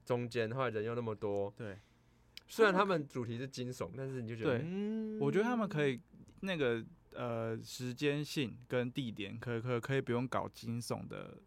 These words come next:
Speaker 2: 故事，
Speaker 1: 对，对。
Speaker 2: 可以用一些温馨的啊，或者什么的。
Speaker 1: 对。
Speaker 2: 只是大家好像对密室逃脱都一定要有一种惊悚的感觉。
Speaker 1: 对，一定要可怕。我，
Speaker 2: 对，
Speaker 1: 我觉得
Speaker 2: 但其实未必啦，你可以
Speaker 1: 对。
Speaker 2: 把故事剧情弄得好一点，
Speaker 1: 哎。
Speaker 2: 然后让大家有一种，哦，原来是，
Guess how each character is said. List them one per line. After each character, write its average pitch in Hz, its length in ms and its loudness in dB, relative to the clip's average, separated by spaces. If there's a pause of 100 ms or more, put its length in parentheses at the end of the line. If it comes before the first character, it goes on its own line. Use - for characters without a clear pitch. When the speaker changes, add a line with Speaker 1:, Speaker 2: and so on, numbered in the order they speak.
(140)
Speaker 2:
故 123 200 -2
事， 110 240 2 (260)
Speaker 1:
对， 90 120 -4
对。 - 0 -
Speaker 2:
可 135 120 2
以 143 40 4
用 147 120 2
一 143 40 2
些 139 100 4
温 127 260 0
馨 120 280 -4
的 113 100 -2
啊， 101 100 0
或 113 160 0
者 113 60 0
什 110 100 -6
么 - 140 -8
的。 110 180 -10 (420)
Speaker 1:
对。 85 280 -6
Speaker 2:
只 127 120 -2
是 131 60 0
大 170 100 4
家 175 120 2
好 127 140 -2
像 123 100 0
对 143 140 2
密 139 180 0
室 127 100 -6
逃 110 180 -2
脱 113 160 -2
都 117 240 -2 (120)
一 117 120 -8
定 120 100 -2
要 120 140 -2
有 107 160 -2
一 110 40 -2
种 107 180 -6
惊 123 220 -2
悚 - 100 -8
的 113 60 -6
感 - 0 -
觉。 127 80 6
Speaker 1:
对， 143 100 8
一 147 40 6
定 170 100 6
要 185 60 10
可 117 220 4
怕。 123 260 2
我， 135 140 -2
Speaker 2:
对， 120 180 0
Speaker 1:
我 - 20 0
觉 196 120 -2
得 208 40 2
Speaker 2:
但 240 100 0
其 185 100 -2
实 160 80 0
未 165 180 2
必 131 220 -2
啦， - 260 -8
你 131 120 -6
可 139 120 2
以 175 60 2
Speaker 1:
对。 95 180 -6
Speaker 2:
把 104 200 0
故 139 260 -2
事 139 260 -6
剧 127 280 -4
情 117 220 -6
弄 120 160 -2
得 107 80 -4
好 - 220 -6
一 - 60 -8
点， 110 180 -10 (240)
Speaker 1:
哎。 87 200 -10 (260)
Speaker 2:
然 113 140 -6
后 117 180 -2
让 117 160 -2
大 113 80 -2
家 110 160 0
有 107 160 -2
一 110 40 -2
种， 110 140 -8
哦， 147 380 -8
原 120 100 -8
来 113 180 -6
是， 120 360 -8